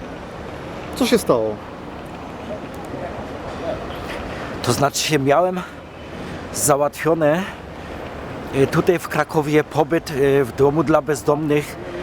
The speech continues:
Speaker 2: w domu Łazarza. Przespałem się tam jedną noc i później po prostu wyszedłem i już z powrotem nie wróciłem.
Speaker 1: Wszystko przez uzależnienie,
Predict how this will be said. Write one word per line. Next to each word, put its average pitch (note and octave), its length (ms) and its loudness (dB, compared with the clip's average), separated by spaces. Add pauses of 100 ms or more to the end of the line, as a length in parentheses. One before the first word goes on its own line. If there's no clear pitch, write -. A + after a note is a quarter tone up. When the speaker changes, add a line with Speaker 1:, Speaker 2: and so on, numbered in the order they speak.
(320)
Speaker 2:
w G#2+ 180 -2
domu E3+ 280 6
Łazarza. C#3+ 580 4 (1120)
Przespałem E3 520 4
się F#3 140 -6
tam D#3+ 220 0
jedną D#3+ 300 4
noc D3+ 440 2 (1200)
i D#3+ 100 6
później F3 520 4
po D3+ 160 0
prostu D3 640 2 (580)
wyszedłem E3 600 4
i D3+ 60 -2
już D3 200 4 (400)
z - 80 -2
powrotem C#3 460 2
nie C#3 120 4
wróciłem. A#2+ 460 0 (1700)
Speaker 1:
Wszystko C#3+ 300 2
przez C#3+ 260 0
uzależnienie, C3+ 560 4